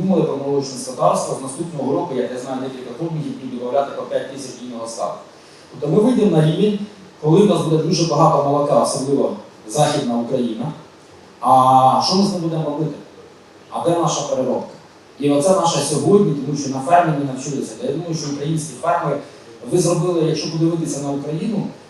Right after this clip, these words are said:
і порівняти з усіма країнами світу, який скачок ми зробили. Ми зробили найякісніший скачок по продуктивності виробництва молока,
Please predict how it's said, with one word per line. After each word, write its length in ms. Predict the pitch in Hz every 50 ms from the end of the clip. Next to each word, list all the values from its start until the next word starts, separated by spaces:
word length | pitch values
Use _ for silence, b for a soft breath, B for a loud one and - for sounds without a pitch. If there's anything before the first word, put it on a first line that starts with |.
| -
і 60 | 143 151
порівняти 480 | 156 151 160 160 165 160 - - - 160
з 60 | 143
усіма 320 | 139 - - - 165 160
країнами 360 | 160 160 160 160 160 160 160 151
світу, 380 | - - - 190 208 208 165
який 300 | 147 143 143 147 - 180
скачок 500 | 160 - - 165 165 - - 185 151 139 143 139
ми 60 | 139
зробили. 840 | 139 135 143 143 147 156 151 131 127 123 117 113 104 104 98 98 - - - 151
Ми 100 | 165 175
зробили 460 | 170 170 170 165 170 190 175 165 156 - 131 135
найякісніший 1160 | 147 156 151 147 135 - 123 120 135 - - - 123 127 - - 120 117 - - - 117 110 101 101 - - - -
скачок 600 | - - - 151 151 - - 185 180 170 - -
по 80 | 160 156
продуктивності 880 | 151 147 160 156 156 147 - - 170 156 139 135 120 - - - 120 113
виробництва 580 | - 131 147 143 143 147 156 147 - - 120
молока, 560 | 117 131 131 - 277 147 - 190 190 190 -